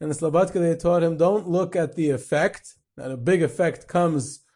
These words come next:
from such a small thing, and look at the cause. Look at what man can do. Look how powerful man's actions are. Man is eternal. Each of his actions are eternal."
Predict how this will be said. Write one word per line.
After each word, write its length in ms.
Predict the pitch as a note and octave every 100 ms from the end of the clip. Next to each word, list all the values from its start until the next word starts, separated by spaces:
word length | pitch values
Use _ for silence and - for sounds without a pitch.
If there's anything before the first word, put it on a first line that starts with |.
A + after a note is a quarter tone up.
| _
from 160 | - D#3
such 240 | E3 C#3+
a 80 | C3+
small 400 | - D#3 D3 C#3+
thing, 500 | D#3 D3 E3 G3 - _ _ _ -
and 800 | C#3 C#3 C#3 C#3 C#3+ C#3+ D3 D#3 - F#3+
look 360 | D#3+ E3 G#3+
at 160 | G#3 G3
the 100 | F#3+
cause. 680 | - C4+ F4 D#3 A2+ A2 C#3
Look 240 | D#3 F#3
at 140 | G3+ F#3+
what 200 | G3+ G3
man 320 | F3+ G#3 G#3+
can 200 | A3 G#3
do. 360 | A3+ C4+ D3+ - _ _ _ _
Look 180 | E3 F3
how 140 | F#3
powerful 560 | E3+ F#3 G3 A3 - G3+
man's 360 | F#3+ F#3+ G3+ F#3+
actions 500 | G3 F#3+ - G3 E3+
are. 320 | G3 G3+ E3+
Man 220 | D#3+ F#3
is 140 | F#3 F3+
eternal. 600 | F3 - G#3 G3+ E3+ E3
Each 160 | E3+
of 100 | F3
his 180 | F3+ E3+
actions 500 | G3 A3 - G#3+ G3+
are 180 | F#3+ F#3+
eternal." 560 | F3 F3+ E3+ D#3 C#3